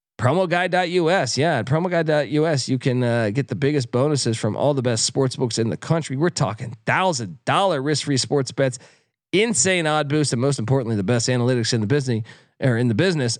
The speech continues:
Uh, plus a ton of free picks as well. Promo guy dot U S is your guide to betting smart. Once again, that's promo guy dot U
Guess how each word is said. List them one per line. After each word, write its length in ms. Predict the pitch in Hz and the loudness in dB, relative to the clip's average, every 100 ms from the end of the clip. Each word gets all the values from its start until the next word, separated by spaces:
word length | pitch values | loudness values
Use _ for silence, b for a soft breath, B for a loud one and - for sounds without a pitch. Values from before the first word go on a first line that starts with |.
| - | -2
Uh, 280 | 139 139 131 | 0 2 0
plus 460 | - 202 214 - - | 2 2 2 -2 -6
a 60 | |
ton 220 | - 160 170 | -2 0 0
of 60 | |
free 180 | 143 160 | 0 0
picks 260 | 165 156 135 | 0 0 0
as 160 | 113 | 0
well. 240 | 131 151 117 | 2 2 2
Promo 300 | 175 180 135 | 0 0 0
guy 160 | 127 | 0
dot 240 | 117 131 98 | 2 0 2
U 180 | 123 | 2
S 160 | 120 110 | 2 0
is 140 | 101 | 0
your 80 | 127 | 0
guide 360 | 123 110 92 92 | 0 0 -2 -2
to 80 | 110 | -2
betting 300 | 120 117 107 | 0 0 0
smart. 420 | - 151 95 - b b b _ | 0 0 -2 -6 b b b _
Once 180 | 107 110 | -2 0
again, 180 | 113 120 | 2 2
that's 180 | 117 113 | 0 -2
promo 500 | - 139 151 131 92 | -2 0 2 0 0
guy 220 | 104 90 | 0 0
dot 320 | 101 120 110 | 0 -2 -2
U 320 | 113 113 120 | -2 0 0